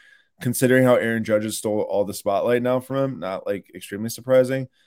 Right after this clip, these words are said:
And then that Brad Beal got eight point four K, which is definitely a little bit of a pullback since that B G S nine point five.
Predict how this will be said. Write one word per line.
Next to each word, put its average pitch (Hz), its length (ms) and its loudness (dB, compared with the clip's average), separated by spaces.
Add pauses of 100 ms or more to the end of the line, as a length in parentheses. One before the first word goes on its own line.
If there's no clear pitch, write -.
(200)
And 113 120 -4
then 113 80 -2
that 110 160 4
Brad 107 240 2
Beal 110 160 -2
got 104 160 0
eight 101 200 -6
point 107 200 -6
four 101 200 -4
K, 101 240 -8
which 101 160 -6
is 92 120 -12
definitely 101 320 -6
a 110 40 -4
little 110 160 -4
bit 98 80 -6
of 95 40 -6
a 90 40 -6
pullback 95 460 -4
since 95 240 -12
that 90 300 -4
B 95 100 -8
G 95 100 -8
S 92 140 -8
nine 92 140 -8
point 87 240 -14
five. 95 320 -6